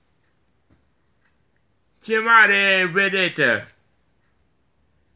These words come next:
Întreabă pe careva, cu cine a fost închis apostolul Pavel în închisoare?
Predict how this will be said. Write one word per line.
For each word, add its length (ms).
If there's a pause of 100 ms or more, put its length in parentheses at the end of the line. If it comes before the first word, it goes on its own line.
Întreabă 540
pe 180
careva, 720
cu 120
cine 240
a 140
fost 240
închis 440
apostolul 640
Pavel 400
în 100
închisoare? 920